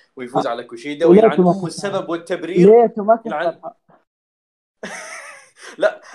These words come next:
Speaker 1: أنت شفت التبرير؟ السبب إنه ليش كسر اللعنة؟ <laughs>
Speaker 2: يا.
Speaker 1: لا إله إلا الله.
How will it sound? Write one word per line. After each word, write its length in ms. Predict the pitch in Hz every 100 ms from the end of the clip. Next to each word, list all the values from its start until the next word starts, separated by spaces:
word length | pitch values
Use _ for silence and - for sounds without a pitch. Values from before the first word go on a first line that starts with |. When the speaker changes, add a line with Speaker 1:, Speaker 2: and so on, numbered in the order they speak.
| -
Speaker 1:
أنت 160 | 160 160
شفت 200 | 196 208
التبرير؟ 720 | 196 202 165 185 254 226 -
السبب 720 | 165 165 160 190 196 175 -
إنه 180 | 165 147
ليش 200 | 160 170
كسر 260 | 180 175 175
اللعنة؟ 380 | 165 165 196 202 - _ - - - _
<laughs> 640 | - _ _ _ _ _ -
Speaker 2:
يا. 140 | 208
Speaker 1:
لا 260 | 240 165 160
إله 280 | 160 160 156
إلا 120 | 151
الله. 380 | 143 143 143 143